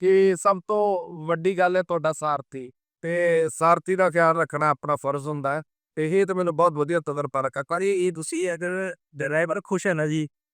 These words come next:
Speaker 2: ਤਾਂ ਡਰਾਈਵਰ ਤੁਹਾਨੂੰ ਖੁਸ਼ ਹੋ ਕੇ ਘੁਮਾਏ ਤੀ। ਸਹੀ ਗੱਲ ਹੈ। ਜਿੱਥੇ ਤੁਸੀਂ ਕਹੋਗੇ ਤੁਹਾਨੂੰ ਲੈ ਜਾਏਗਾ, ਤੁਹਾਨੂੰ ਇੱਕ ਦੋ ਜਗ੍ਹਾ ਮੈਂ ਆਪਣੇ ਵੱਲੋਂ ਵੀ ਦਿਖਾਏਗਾ।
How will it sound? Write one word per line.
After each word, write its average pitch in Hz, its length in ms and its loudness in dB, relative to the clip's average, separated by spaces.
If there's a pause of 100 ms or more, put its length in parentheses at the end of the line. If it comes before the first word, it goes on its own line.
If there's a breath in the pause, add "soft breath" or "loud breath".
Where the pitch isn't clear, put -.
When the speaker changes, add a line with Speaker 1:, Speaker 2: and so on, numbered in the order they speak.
(220)
Speaker 2:
ਤਾਂ 175 100 0
ਡਰਾਈਵਰ 175 320 0
ਤੁਹਾਨੂੰ 185 320 0
ਖੁਸ਼ 185 200 -2
ਹੋ 202 60 2
ਕੇ 202 120 0
ਘੁਮਾਏ 175 340 -2
ਤੀ। 143 160 -10 (1300)
ਸਹੀ 156 300 -2
ਗੱਲ 143 200 0
ਹੈ। - 40 -10 (600)
ਜਿੱਥੇ 160 240 -2
ਤੁਸੀਂ 175 280 0
ਕਹੋਗੇ 175 280 0
ਤੁਹਾਨੂੰ 156 280 0
ਲੈ 147 160 0
ਜਾਏਗਾ, 151 440 -2 (200)
ਤੁਹਾਨੂੰ 156 380 -4
ਇੱਕ 160 180 -6
ਦੋ 180 140 0
ਜਗ੍ਹਾ 175 200 -2
ਮੈਂ 180 200 -2
ਆਪਣੇ 180 260 -4
ਵੱਲੋਂ 180 220 0
ਵੀ 180 100 4
ਦਿਖਾਏਗਾ। 135 380 -4